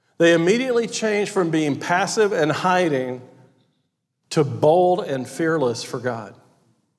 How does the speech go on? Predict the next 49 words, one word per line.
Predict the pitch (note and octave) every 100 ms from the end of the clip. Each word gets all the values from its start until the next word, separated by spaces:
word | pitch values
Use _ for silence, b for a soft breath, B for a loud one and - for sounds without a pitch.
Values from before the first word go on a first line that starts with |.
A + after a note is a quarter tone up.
| _ _ _ _ _ _ _ _ _ _ _ _
The | A#2+
presence | - F3+ F#3 F#3
of | E3+
the | D#3
Holy | E3+ E3
Spirit | D3 E3 E3+ E3
drove | A#2+ D#3+ E3
them | D#3+ D#3+
to | C#3
go | D3+ D#3+
into | F3+ F3+
the | E3
harvest | D#3+ G3+ F#3 C#3+ -
to | D#3+
tell | - D3+
the | C#3+
good | D3 C#3+
news. | F#3+ D#3 B2+
Remember, | E3+ F3+
Jesus | D#3 F#3 F3 D#3+
said, | F3+ D3+ - B B B B D3
"I |
want | D#3 F3+
you | F#3+
to | F3
go | F#3+ F#3 G3 - - - _ _ _ _ _ _ _ _ _ -
out | D3+ F#3
into | G3+
the | F#3+
world, | E3 D#3+ D3+
make | D#3+ D3
disciples | C3 F#3+ F3+ D#3+
of | C3+
all | D3+ E3
nations, | D3+ D#3+ D#3+ A#2+ G#2+
baptize | D3 E3+ - D3 C3+
them | C#3
in | C3
the | C#3
name | C#3
of |
the | C3
Father, | E3 D#3+ C#3+
the | A#2 A#2
Son, | D3+
and | C3+
the | B2+
Holy | C#3 C3
Spirit." | - D#3+ A#2+